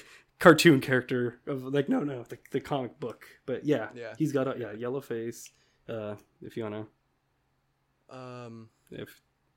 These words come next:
Speaker 1: I hope it doesn't give it away. Let me see what his name is. But yeah, go on.
Speaker 2: No, I'm not looking anything up,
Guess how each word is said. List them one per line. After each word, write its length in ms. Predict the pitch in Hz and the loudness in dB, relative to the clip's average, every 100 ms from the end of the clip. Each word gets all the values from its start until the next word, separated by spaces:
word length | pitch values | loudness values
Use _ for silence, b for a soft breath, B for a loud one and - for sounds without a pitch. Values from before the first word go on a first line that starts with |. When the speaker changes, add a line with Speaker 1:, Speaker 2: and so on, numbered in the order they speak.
| _ _ | _ _
Speaker 1:
I 40 | 131 | -10
hope 100 | 113 | -6
it 60 | |
doesn't 240 | 113 113 110 | -6 -6 -8
give 200 | 117 107 | -8 -8
it 100 | 107 | -10
away. 360 | 107 104 107 110 - | -10 -10 -12 -14 -8
Let 80 | |
me 60 | 156 | -8
see 80 | 151 | -6
what 60 | 127 | -8
his 140 | 113 | -8
name 240 | 107 - - - | -12 -14 -16 -20
is. 200 | - - - | -20 -18 -14
But 80 | 113 | -14
yeah, 60 | |
go 120 | - 131 | -10 -10
on. 140 | 147 - _ _ _ _ _ _ - | -10 -12 _ _ _ _ _ _ -14
Speaker 2:
No, 160 | 131 | -10
I'm 220 | 123 120 151 | -8 -8 -6
not 140 | 165 | -6
looking 300 | 165 165 131 | -8 -10 -12
anything 340 | 120 113 120 113 | -12 -12 -12 -8
up, 280 | 113 113 | -8 -10